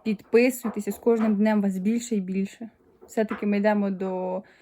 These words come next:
цифри чотири тисячі чотириста сорок чотири, <laughs> так як це було.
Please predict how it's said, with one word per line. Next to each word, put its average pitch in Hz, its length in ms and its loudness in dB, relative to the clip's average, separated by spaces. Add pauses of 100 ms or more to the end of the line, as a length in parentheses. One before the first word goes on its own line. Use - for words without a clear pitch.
(220)
цифри 202 540 -2
чотири 196 340 -4
тисячі 196 520 -4
чотириста 196 600 -6
сорок 175 320 -6
чотири, 220 380 -2 (540)
<laughs> - 500 -12
так 262 200 -4
як 254 160 -4
це 262 140 -4
було. 269 480 -2